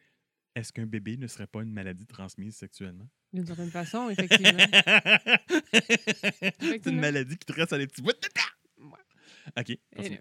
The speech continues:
Speaker 2: fait que là, genre, première étape, là, come on, protège-toi. Puis là,
Speaker 1: Ouais.
Speaker 2: deuxième étape, là, OK, euh, le condom a pété. Mettons. Ou même,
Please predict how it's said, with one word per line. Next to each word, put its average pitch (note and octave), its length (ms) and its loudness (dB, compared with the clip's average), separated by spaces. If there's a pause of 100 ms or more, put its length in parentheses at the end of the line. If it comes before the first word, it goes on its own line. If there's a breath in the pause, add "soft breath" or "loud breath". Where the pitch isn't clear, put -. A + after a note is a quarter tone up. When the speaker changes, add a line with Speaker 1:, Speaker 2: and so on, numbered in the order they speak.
(140)
Speaker 2:
fait A3+ 120 -4
que C#4 80 -8
là, E4 160 0
genre, B3 140 -4
première D#4+ 300 -4
étape, G#3+ 340 -10
là, - 100 -16 (120)
come D#4+ 180 0
on, A3 120 -4 (840)
protège-toi. G#3+ 460 -8 (560)
Puis F#4+ 80 0
là, G#4+ 200 -2
Speaker 1:
Ouais. - 120 0 (180)
Speaker 2:
deuxième F#4+ 360 -2
étape, D#4+ 420 -8
là, - 1200 -12
OK, D4 80 -4 (600)
euh, B3 100 -2
le B3+ 160 -4
condom E4+ 300 0
a F#4+ 40 0
pété. D#4 400 -6 (200)
Mettons. B3 840 -4 (680)
Ou G#3+ 160 -6 (160)
même, C#4+ 340 -6